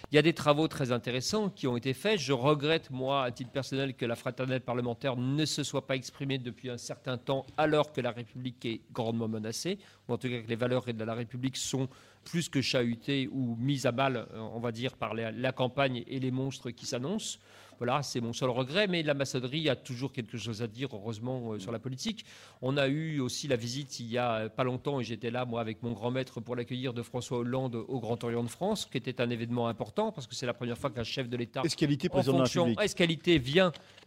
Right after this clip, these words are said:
Speaker 1: rendre visite à une obédience, et il y avait les représentants de toutes les obédiences, euh, et c'était un geste important, même s'il n'a pas tenu ses promesses, parce qu'il avait, euh, si on reprend les, les textes de campagne,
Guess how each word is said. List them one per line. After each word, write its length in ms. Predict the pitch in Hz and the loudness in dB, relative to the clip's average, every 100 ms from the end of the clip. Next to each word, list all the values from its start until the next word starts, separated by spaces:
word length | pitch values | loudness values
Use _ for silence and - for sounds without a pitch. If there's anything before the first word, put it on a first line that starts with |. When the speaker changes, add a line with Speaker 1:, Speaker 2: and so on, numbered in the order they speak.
| 113 | 0
Speaker 1:
rendre 300 | 135 165 151 | 4 6 4
visite 340 | 139 151 156 - | -2 -6 -2 6
à 120 | 190 | 8
une 160 | 185 180 | 8 4
obédience, 580 | 160 156 139 160 151 143 | 4 2 2 0 0 0
et 20 | |
il 60 | |
y 20 | 127 | 4
avait 120 | 127 | 4
les 40 | |
représentants 520 | 123 120 131 135 160 135 | 4 2 0 0 2 0
de 100 | 120 | -2
toutes 320 | - 170 - | -2 -4 -2
les 180 | 117 113 | -4 -2
obédiences, 560 | 113 127 185 190 - 135 - - - - | 0 4 4 2 -2 -6 -8 -16 -18 0
euh, 200 | 127 131 - | 2 2 2
et 100 | 151 | 0
c'était 380 | 165 151 143 143 | 0 -4 0 0
un 40 | |
geste 280 | 135 147 143 | 2 0 2
important, 500 | 131 139 - 180 190 | 0 -2 2 4 6
même 240 | 185 208 | 6 4
s'il 220 | - 190 165 | 2 -2 -2
n'a 80 | |
pas 160 | 160 160 | 2 0
tenu 220 | 151 143 | 0 -2
ses 160 | 135 139 | -4 -4
promesses, 420 | - 131 208 - | -2 0 0 -2
parce 240 | - - | -6 -8
qu'il 140 | - 127 | -4 -4
avait, 300 | 113 135 135 - - 120 | 0 0 0 -8 -14 -6
euh, 220 | 117 120 | -4 -4
si 160 | - | 0
on 100 | 143 | 0
reprend 360 | 123 135 - 147 | 2 -2 0 0
les, 200 | 127 117 | 0 -2
les 200 | 117 131 | -2 -2
textes 300 | - 151 - | -2 -4 -4
de 140 | 123 | -4
campagne, 560 | 131 135 123 139 135 | 2 2 2 2 2